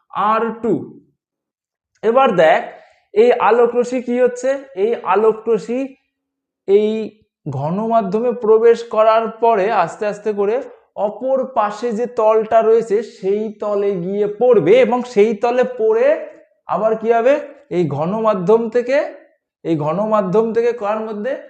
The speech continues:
হালকা মাধ্যমের মধ্যে প্রবেশ করবে, অর্থাৎ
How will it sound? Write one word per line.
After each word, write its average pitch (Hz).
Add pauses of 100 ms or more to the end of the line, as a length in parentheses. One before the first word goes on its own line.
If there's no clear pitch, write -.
(160)
হালকা 220
মাধ্যমের 208
মধ্যে 196
প্রবেশ 175
করবে, 123
অর্থাৎ 185